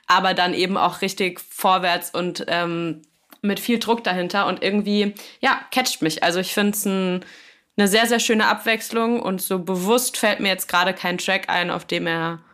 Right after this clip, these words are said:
ja, so, so seine Gedanken in der Form so thematisiert hat, ohne auch zu viel zu erzählen. Es ist jetzt nicht inhaltlich super krass emotional, aber es ist irgendwie einfach so eine Momentaufnahme von so einer Melancholie irgendwie.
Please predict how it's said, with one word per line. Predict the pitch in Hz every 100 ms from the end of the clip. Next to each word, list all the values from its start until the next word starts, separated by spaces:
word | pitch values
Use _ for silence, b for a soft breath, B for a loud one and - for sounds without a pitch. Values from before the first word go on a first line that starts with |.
| b b _ _ 185
ja, | 190 202
so, | 175 170 165
so | 160 170
seine | 165 170 165 170 170 165
Gedanken | 165 165 170 202 185
in | 175
der | 170 180
Form | - 185 185
so | 185
thematisiert | - 190 185 190 202 233
hat, | -
ohne | 233 254 -
auch | 202
zu | - 254
viel | 254
zu | 220 185
erzählen. | 185 - 220 196
Es | 185
ist | -
jetzt | 185 -
nicht | 190 -
inhaltlich | 208 233 190 180 175 -
super | 202 226 170
krass | 160 175 180
emotional, | 185 180 175 175 175 190 233
aber | 185
es | 180
ist | 180 -
irgendwie | 180 180
einfach | 175 175
so | 165 185
eine | 180
Momentaufnahme | 175 175 185 - 185 190 170 175 175 175 B B B B B B B
von | - 196
so | 196
einer | 190 180 180
Melancholie | 190 190 196 196 208 214 196
irgendwie. | 170 170 165 185